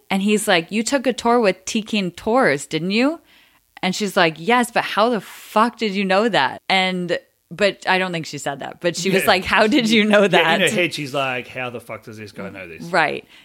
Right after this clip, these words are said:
Speaker 1: And the dude's like, "I saw you. You were wearing a dark blue bikini with fluorescent straps. You took the tour last Thursday.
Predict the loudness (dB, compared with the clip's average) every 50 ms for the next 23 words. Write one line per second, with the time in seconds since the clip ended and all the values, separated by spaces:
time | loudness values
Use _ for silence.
0 | _ _ _ -2 0 2 0 0 2 2 0 0 0 2 2 2 2 2 0 -6
1 | -14 _ _ _ _ _ _ 0 2 2 2 0 -2 -6 -2 2 4 4 6 6
2 | 4 2 2 0 -2 -4 -4 -4 -6 -8 -10 -12 _ _ _ _ _ _ _ -6
3 | -4 -2 0 2 0 0 2 2 2 2 2 2 0 -2 -4 -4 -2 -2 0 0
4 | 2 0 -2 -2 0 2 2 2 2 2 -2 -4 -4 -4 -4 -2 0 0 0 0
5 | -2 -2 -4 -4 -6 -6 -6 -6 -4 -2 0 2 2 2 0 -2 -4 -6 -4 -4
6 | -2 0 2 2 2 2 2 -2 -6 -10 -12 -14 _ _ _ -6 -4 -2 -2 -2
7 | -2 -4 -2 -2 -4 -4 -2 -2 0 2 2 2 4 4 4 2 2 -2 0 0
8 | 2 2 0 0 0 0 0 0 0 -2 -6